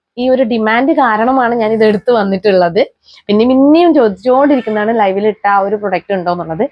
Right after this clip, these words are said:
അപ്പൊ അത് ഞങ്ങളിപ്പോ പ്രൈസ് ഡ്രോപ്പിലാണ് കൊണ്ടുവന്നത്. ഫൈവ് ഡബിൾ നയൻ ആയിരുന്നു, ഫൈവ് ഫോർട്ടി ഫൈവിനാണ് കൊണ്ടുവന്നിരിക്കുന്നത് കേട്ടോ. സിംഗിൾ പീസ് ആണ് എല്ലാം ഉള്ളത്.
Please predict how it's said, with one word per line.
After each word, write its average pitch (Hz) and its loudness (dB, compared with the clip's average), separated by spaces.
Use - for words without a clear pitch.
അപ്പൊ 240 0
അത് 226 0
ഞങ്ങളിപ്പോ 240 -4
പ്രൈസ് 202 -4
ഡ്രോപ്പിലാണ് 226 -2
കൊണ്ടുവന്നത്. 214 -2
ഫൈവ് 214 0
ഡബിൾ 233 -4
നയൻ 240 0
ആയിരുന്നു, 202 -2
ഫൈവ് 208 0
ഫോർട്ടി 240 -2
ഫൈവിനാണ് 196 -2
കൊണ്ടുവന്നിരിക്കുന്നത് 180 -2
കേട്ടോ. 208 -2
സിംഗിൾ 269 2
പീസ് 214 -2
ആണ് 190 0
എല്ലാം 180 0
ഉള്ളത്. 160 -2